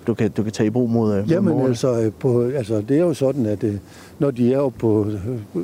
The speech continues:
Speaker 2: på tagene, der er jo ikke alle tage, man kan komme på. Øh, og så for eksempel over på Stigsborg Brygge, hvor vores, vores egen hovedbygning derovre, der har vi, der har vi brugt droner og flere andre steder, hvor, hvor man kan sige, der, der skal noget andet til,
Speaker 1: Ja.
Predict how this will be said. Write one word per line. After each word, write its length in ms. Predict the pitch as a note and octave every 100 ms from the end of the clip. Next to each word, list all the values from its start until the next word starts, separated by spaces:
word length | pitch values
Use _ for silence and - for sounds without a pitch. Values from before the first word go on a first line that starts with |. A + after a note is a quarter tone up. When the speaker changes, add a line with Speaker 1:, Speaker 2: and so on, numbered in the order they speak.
| G#3
Speaker 2:
på 80 | -
tagene, 440 | G#2+ C3+ D3 C3+ A2
der 60 | C#3+
er 120 | D3
jo 80 | C3
ikke 180 | D3 C3
alle 140 | C#3
tage, 240 | C#3 C#3+
man 220 | C3 A#2 G#2+
kan 140 | G#2+
komme 220 | - A2
på. 200 | A#2 D3 - - - - -
Øh, 420 | C#3 A2+ A2 G#2 F#2 - - - -
og 100 | D3+
så 180 | D3 E3 C3
for 160 | A2
eksempel 320 | A#2+ C3+ C#3
over 200 | A#2+ C3+
på 120 | A#2+ -
Stigsborg 480 | D#3+ D3 - A#2+
Brygge, 280 | G#2+ D3+ D3
hvor 200 | G#2+ B2+
vores, 460 | A#2+ D3 G#2+ - E3+
vores 200 | A#2 -
egen 280 | C#3 C#3+ A2 G#2+ B2+ D#3
hovedbygning 720 | C3 G2 - - C3+ C#3 A#2+
derovre, 280 | A2 B2+ D3 - - - - -
der 120 | E3 C#3+
har 180 | A#2+
vi, 160 | A2 B2
der 200 | D#3 C#3+
har 160 | A#2 G#2+
vi 420 | G#2+ A2 G#2 G#2 G2
brugt 260 | A2+ A2 -
droner 300 | C3 D#3+ D3+
og 160 | A#2 G#2+
flere 220 | D3+ C#3
andre 220 | C3 C#3+
steder, 280 | - C#3 C3+
hvor, 300 | C3 A2+ G#2+ - - - -
hvor 140 | C#3
man 180 | B2 G#2+
kan 80 | G#2+
sige, 160 | C#3
der, 340 | B2+ C3+ A#2+ G2+ F#2 A2+ C#3+ - -
der 120 | E3+
skal 260 | - C3 A#2
noget 200 | A2 A2+
andet 240 | C#3+ C3 D3 D#3 - -
til, 80 |
Speaker 1:
Ja. 60 | C3+